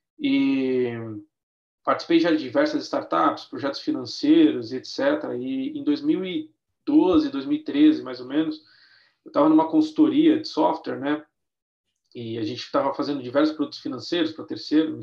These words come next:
uma consultoria bem grande. Foi quando o Banco Central ali, ele soltou aquele arranjo de pagamentos, né? Não sei se você conhece, mas ali em dois mil e treze foi quando basicamente o Banco Central liberou, ah, outros, outras empresas que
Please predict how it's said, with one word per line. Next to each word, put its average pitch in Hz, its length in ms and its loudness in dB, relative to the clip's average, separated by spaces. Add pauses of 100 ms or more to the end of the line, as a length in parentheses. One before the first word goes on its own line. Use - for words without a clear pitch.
(160)
uma 120 160 -16
consultoria - 380 -10
bem 151 180 -2
grande. 151 380 -2 (800)
Foi 143 120 2
quando 165 320 2
o 143 360 6
Banco 151 180 2
Central 156 560 2
ali, 143 240 6
ele 135 480 2
soltou - 400 -4
aquele 143 220 0
arranjo 147 340 2
de 127 80 -10
pagamentos, 131 640 -2
né? 135 180 -10
Não 123 80 -20
sei - 140 -12
se - 100 -18
você 120 460 -10 (540)
conhece, 135 420 -2
mas 127 220 -2
ali 127 140 -6
em - 20 -14
dois 123 160 -6
mil 143 120 -4
e - 60 -12
treze 160 460 0
foi 156 200 0
quando 151 460 2
basicamente 151 560 0
o 135 60 -16
Banco 151 140 -4
Central 143 300 -2
liberou, 151 680 6 (360)
ah, 123 240 2
outros, 156 380 2
outras 156 380 -2
empresas 156 500 2
que - 100 -18